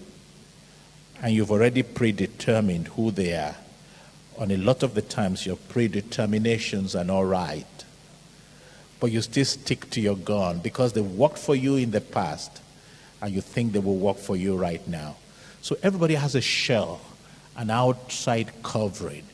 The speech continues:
and you don't want to open up to people. Neither, and you want other people to open, unfortunately. So we are very careful to expose ourselves,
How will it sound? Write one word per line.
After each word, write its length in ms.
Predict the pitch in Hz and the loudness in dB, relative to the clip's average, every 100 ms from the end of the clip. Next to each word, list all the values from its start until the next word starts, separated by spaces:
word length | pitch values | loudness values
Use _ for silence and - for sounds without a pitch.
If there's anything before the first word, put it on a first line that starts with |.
| - - - - - | -20 -20 -20 -20 -12
and 120 | 117 | -6
you 60 | 104 | -6
don't 340 | 92 117 117 | -4 0 0
want 240 | 107 107 104 | 2 0 -2
to 140 | 98 113 | -6 -4
open 320 | 101 - 95 | -4 -2 -2
up 300 | 78 - - | -2 -8 -12
to 100 | 101 | -12
people. 500 | - 98 85 - 85 - - - - - - | -8 -8 -8 -10 -12 -14 -20 -20 -20 -18 -6
Neither, 500 | 117 113 110 107 107 - - | -2 0 0 0 -4 -14 -2
and 120 | 143 | 2
you 80 | 147 | 4
want 240 | 131 170 175 | 6 4 4
other 200 | 160 147 | 4 4
people 220 | 135 139 | 4 -2
to 200 | 127 110 | 0 2
open, 280 | 110 - 101 | 2 0 -2
unfortunately. 840 | 98 92 117 113 110 95 90 82 - - - - - - - - - - | -2 -2 -2 -2 -4 -4 -6 -10 -12 -20 -20 -20 -20 -20 -20 -20 -20 -14
So 580 | - - 113 101 95 - - | -10 -4 -2 -2 -4 -8 -2
we 80 | 120 | 0
are 60 | |
very 220 | 110 156 | 4 4
careful 560 | 175 - 165 156 180 220 - - - - - - - - | 4 4 4 4 0 -2 -8 -20 -20 -20 -20 -20 -18 -4
to 120 | 120 | -2
expose 460 | 110 - 156 170 | -2 0 2 4
ourselves, 580 | 131 98 - 101 98 - | 2 0 -2 -4 -4 -10